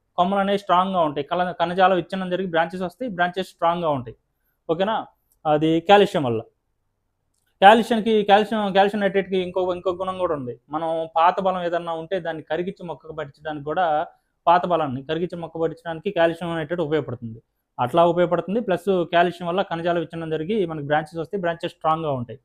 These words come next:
పది ఇరవై ఆరు వల్ల ఇరవై ఆరు పర్సెంట్ భాస్వరం ఉంటుంది, పొటాష్ ఉంటుంది. మనకు ఆటోమేటిక్‌గా గ్రోతింగ్, ఆ, పూత కాత సెట్ అవ్వడానికి బాగా ఉపయోగపడుతుంది. ఓకే, మూడు బలాలు అయిపోయింది. Almost మూడు బలాలకి కొంతమంది పంటలు అయిపోతాయి. నాలుగో బలం కూడా అంటే బాగా గాపించిన వాళ్ళు నాలుగో బలానికి వస్తారు. నాలుగో బలం ఏంటిది?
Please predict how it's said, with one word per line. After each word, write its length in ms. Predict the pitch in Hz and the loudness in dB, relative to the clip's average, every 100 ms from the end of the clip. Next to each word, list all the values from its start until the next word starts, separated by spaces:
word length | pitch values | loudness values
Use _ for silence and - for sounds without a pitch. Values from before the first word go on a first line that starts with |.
| _ _ _ _ - | _ _ _ _ 6
పది 140 | 208 | 6
ఇరవై 140 | 202 202 | 8 6
ఆరు 120 | 202 | 6
వల్ల 140 | 202 240 190 180 | 6 8 8 8
ఇరవై 140 | 180 185 | 8 6
ఆరు 80 | 175 | 4
పర్సెంట్ 280 | 175 185 | 0 0
భాస్వరం 240 | 170 170 175 | 0 0 -4
ఉంటుంది, 260 | 165 175 | -6 -6
పొటాష్ 300 | 202 165 170 165 | -2 2 2 0
ఉంటుంది. 360 | 143 143 190 - _ _ 196 | -12 -12 -12 -16 _ _ -2
మనకు 140 | 185 | 4
ఆటోమేటిక్‌గా 720 | 175 180 175 175 180 208 165 160 | 6 4 0 -2 2 6 6 4
గ్రోతింగ్, 520 | 147 156 156 170 165 | 2 0 0 -4 -4
ఆ, 320 | 156 143 139 _ 143 135 - | -2 -2 -4 _ -20 -20 -4
పూత 120 | 165 165 | -2 -2
కాత 300 | 156 151 - | -2 -2 -2
సెట్ 220 | 147 151 | -6 -2
అవ్వడానికి 300 | 147 143 165 | 0 -2 -2
బాగా 200 | 139 127 | -2 -2
ఉపయోగపడుతుంది. 540 | 120 117 113 117 117 _ _ _ _ - | -4 -8 -10 -18 -20 _ _ _ _ -2
ఓకే, 200 | 147 143 | -2 0
మూడు 240 | 175 175 185 | 0 2 6
బలాలు 260 | 180 180 | 6 6
అయిపోయింది. 380 | 151 135 120 117 _ _ _ - 170 | 2 0 -4 -6 _ _ _ 0 2
Almost 320 | 165 202 202 | 4 2 0
మూడు 160 | 180 175 | 0 4
బలాలకి 360 | 180 185 185 | 6 4 2
కొంతమంది 380 | 185 156 160 165 | -2 -2 -2 -2
పంటలు 240 | 160 160 165 | -2 0 -2
అయిపోతాయి. 380 | 156 151 202 | -2 -4 -4
నాలుగో 320 | 160 160 180 175 | 4 4 6 4
బలం 580 | 170 170 165 165 151 | 4 2 0 -4 -6
కూడా 220 | 147 185 214 | -2 4 4
అంటే 300 | 170 165 175 | 4 2 0
బాగా 280 | 151 175 | 4 4
గాపించిన 320 | 175 175 165 - | 4 0 0 -12
వాళ్ళు 160 | 180 175 | -10 -4
నాలుగో 220 | 165 165 | 0 0
బలానికి 300 | 160 156 143 | -2 -4 -6
వస్తారు. 280 | - 151 226 | -6 -4 -2
నాలుగో 300 | 160 170 175 | 0 0 0
బలం 200 | 175 170 | -2 -4
ఏంటిది? 460 | 165 165 170 175 | -8 -6 -6 -6